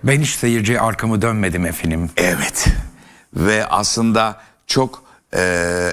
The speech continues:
Speaker 2: esprili, direkt,
Speaker 1: Çok.
Speaker 2: biraz da, e,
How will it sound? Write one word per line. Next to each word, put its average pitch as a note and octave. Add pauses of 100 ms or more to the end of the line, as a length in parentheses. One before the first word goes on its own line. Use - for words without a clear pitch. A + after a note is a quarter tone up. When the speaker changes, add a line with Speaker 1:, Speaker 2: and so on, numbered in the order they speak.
Speaker 2:
esprili, F#2 (400)
direkt, A2
Speaker 1:
Çok. - (360)
Speaker 2:
biraz A#2
da, G#2 (300)
e, F#2+